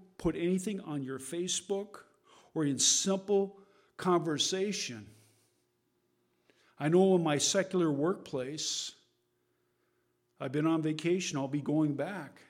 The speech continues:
there. And they know where my heart is on this matter.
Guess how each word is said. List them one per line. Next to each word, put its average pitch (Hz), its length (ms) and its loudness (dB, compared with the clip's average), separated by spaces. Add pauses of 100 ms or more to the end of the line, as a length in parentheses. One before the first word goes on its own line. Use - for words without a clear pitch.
there. 131 360 -6 (3000)
And 156 160 2
they 151 120 4
know 175 440 4 (180)
where 139 140 0
my 131 200 -2
heart 127 280 -4
is 143 540 -6
on 127 160 -4
this 120 220 -6
matter. 131 420 -10